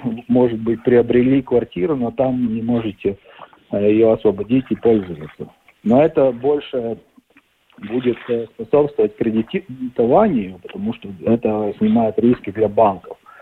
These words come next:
и для покупателей, конечно, жилой недвижимости. Но самое главное, новитет — это действительно порядок, э, в будущем, э, судебного разбирательства при не-,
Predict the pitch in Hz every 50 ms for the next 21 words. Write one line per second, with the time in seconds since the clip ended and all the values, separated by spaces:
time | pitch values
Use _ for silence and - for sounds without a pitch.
0 | - - - - _ _ - - 262 294 185 190 190 180 175 170 160 147 135 127
1 | 127 120 117 - 110 - - - - 120 101 - - 92 87 87 85 - 90 95
2 | 107 110 - - 101 95 101 98 98 107 107 113 113 110 107 104 98 104 113 113
3 | 101 90 90 82 80 80 - _ - - - _ _ _ - - - - - -
4 | - - - - - - - - - - - 120 127 131 127 - 175 185 202 196
5 | 180 165 151 160 170 175 180 170 170 156 151 147 143 139 135 131 - - 175 175
6 | 170 175 - - - - - - - - - 127 131 - 143 120 123 127 - -
7 | 147 156 151 - 139 131 117 117 - 127 117 131 147 151 147 135 123 113 - -
8 | - - 131 120 117 117 113 113 110 117 135 143 139 127 - - - - 110 110
9 | 117 110 113 - _ - 117 113 113 110 113 113 113 107 101 - - 113 113 131
10 | 135 135 127 117 110 107 107 107 107 104 117 123 147 170 165 - 143 131 - -
11 | - 127 117 113 117 110 - - - 127 131 135 135 127 120